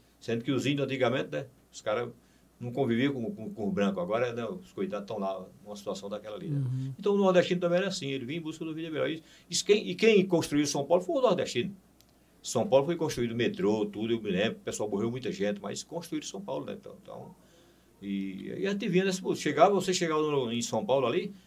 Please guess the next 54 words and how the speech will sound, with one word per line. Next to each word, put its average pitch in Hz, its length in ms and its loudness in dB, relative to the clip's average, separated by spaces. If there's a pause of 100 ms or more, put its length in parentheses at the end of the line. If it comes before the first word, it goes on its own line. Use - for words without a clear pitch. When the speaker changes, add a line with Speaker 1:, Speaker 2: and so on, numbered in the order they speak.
(380)
Speaker 1:
todo 254 180 0
lugar 208 200 4
tinha 240 140 -2
uma 185 100 6
placa, 113 240 4
precisa 180 340 4
de 180 40 0
um 180 40 4
empregado. 120 400 0 (220)
Você 127 180 2
escolhia 180 360 0
o 180 40 -2 (140)
trabalho 139 240 4
que 139 80 -8
você 143 80 -12
queria 143 180 -10
trabalhar. - 360 -10 (260)
Eu 185 160 0
fui 180 120 -6
trabalhar 127 240 4
na 139 40 8
Aviação 135 340 2
Cometa, 117 360 2
empresa 113 280 -4
de 104 80 0
ônibus, 98 220 4
né? 101 160 -2 (140)
Speaker 2:
Uhum. 131 380 -2 (140)
Speaker 1:
Não 131 60 -6
sabia 143 300 6
nem 175 80 4
fazer 143 260 6
a 120 60 10
ficha, - 360 -2
não 101 300 -4
sabia 98 260 -2
ler 101 80 -2
e 104 40 -2
escrever, 110 380 2
né? 156 60 0 (200)
Speaker 2:
E, 208 80 8
e, 220 60 4
Speaker 1:
Os - 40 -8
caras 196 160 10
Speaker 2:
ô, 202 120 8
ô, - 40 12
Riva, 170 260 12
só, 196 280 10
só 190 160 8
desculpe 165 400 4
te 165 60 4
interromper, 156 440 10
isso 196 240 8
Speaker 1:
Hum. 208 100 4